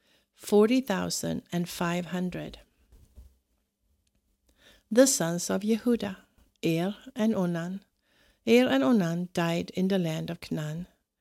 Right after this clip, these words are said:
The sons of Yehuda after their families were, of Shelah, the family of the Shelanites, of Peretz, the family of the Peretzite, of Zerah,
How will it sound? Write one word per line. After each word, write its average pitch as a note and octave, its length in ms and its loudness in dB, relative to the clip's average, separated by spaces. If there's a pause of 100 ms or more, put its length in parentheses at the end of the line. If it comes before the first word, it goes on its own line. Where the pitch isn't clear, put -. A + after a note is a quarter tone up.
(460)
The F#3 80 0
sons G#3+ 320 4
of A3+ 80 2
Yehuda F#3 580 0
after F3 320 -4
their F3 240 -2
families E3+ 720 -4
were, E3 360 -4 (520)
of E3+ 140 -2
Shelah, F3 580 0 (320)
the A#3 200 2
family E3 540 -4
of F3 120 -4
the F#3+ 120 0
Shelanites, F#3 1000 -2 (440)
of C#3+ 160 -4
Peretz, F#3 600 -2 (260)
the C#4+ 100 4
family F3+ 500 -2
of F#3+ 160 -2
the G3+ 80 0
Peretzite, F#3+ 920 -4 (840)
of A3 160 2
Zerah, G3 480 0